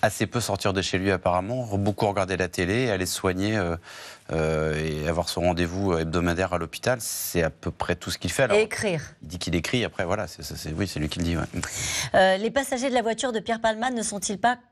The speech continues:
Speaker 2: coupables de non-assistance à personne en danger ? On l'a évoqué brièvement tout à l'heure, ils étaient deux,
Speaker 1: Mm.
Speaker 2: euh, partenaires de fête, euh, qui étaient avec lui dans la voiture, euh, qui ont pris la fuite.
Speaker 1: Mm. Alors, sur,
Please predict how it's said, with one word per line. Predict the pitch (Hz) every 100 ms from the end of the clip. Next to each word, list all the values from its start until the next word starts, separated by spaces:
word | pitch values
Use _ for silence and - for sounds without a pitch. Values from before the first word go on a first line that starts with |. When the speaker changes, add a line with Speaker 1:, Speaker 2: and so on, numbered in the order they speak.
| -
Speaker 2:
coupables | 277 233 - 247 269 285 -
de | 175 196
non-assistance | 196 254 269 226 - 214 - 277 -
à | -
personne | 240 220 - 285
en | 214
danger ? | 190 214 196 208 208 - - -
On |
l'a | 202 240
évoqué | 240 269 277
brièvement | 233 226 202 226
tout | 226 214
à |
l'heure, | 208 277
ils | 240 208
étaient | 208 208
deux, | 170 247 359 - -
Speaker 1:
Mm. | 104 -
Speaker 2:
euh, |
partenaires | - 226 - 240 240 214
de |
fête, | 202 - 240 311 - 185
euh, | 190
qui | 214
étaient | 220
avec | 214 208 -
lui | 226
dans | 208
la |
voiture, | 190 185 - 220 294 285 -
euh, | 196 190 190 185
qui | 180 -
ont | 185
pris | - 311
la |
fuite. | 190 214 - - _ -
Speaker 1:
Mm. | 87 92 _ _ _ _ _ -
Alors, | 92 90 - - - -
sur, | 107